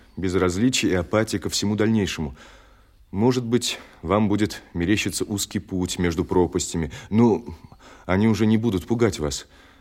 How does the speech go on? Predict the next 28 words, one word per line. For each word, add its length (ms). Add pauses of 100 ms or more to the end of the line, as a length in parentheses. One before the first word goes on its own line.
(340)
Даже 220
солнце 400
потускнеет. 640 (500)
И 60
вы 100
будете 460 (460)
удаляться 680
в 100
пустоту 460
пространства, 840 (320)
холодный 720 (400)
и 80
далёкий 480
от 180
всего 320
мира. 400 (520)
Это 280 (380)
последняя 480
стадия. 500 (920)
Пробыв 260
примерно 480
часа 320
четыре 320
во 100
всех 280
трёх 220
стадиях, 440
вы 220